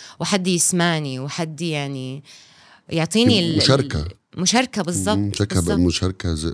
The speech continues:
Speaker 2: آه، ثقافية وز-، و-، وروحية وإنسانية.
Speaker 1: فهو في فرق كبير، بس، يعني،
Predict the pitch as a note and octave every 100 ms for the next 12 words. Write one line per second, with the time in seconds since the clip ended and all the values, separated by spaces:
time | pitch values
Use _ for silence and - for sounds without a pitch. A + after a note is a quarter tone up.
0 | - D#2+ D#2 D#2 - E2 - - E2+ E2
1 | D#2+ D#2 D#2 D#2+ C#2+ D2 - - D2 D2+
2 | D2+ D2+ D2+ F3 E3+ E3+ E3 E3 G#3 G#3+
3 | G3+ B3 A3+ G3+ - - C#3+ F#3+ G3 F#3+
4 | D#3+ E3 - - D#3+ D3+ C#3+ C3+ D3 C#3+
5 | C#3+ C#3+ C#3+ C3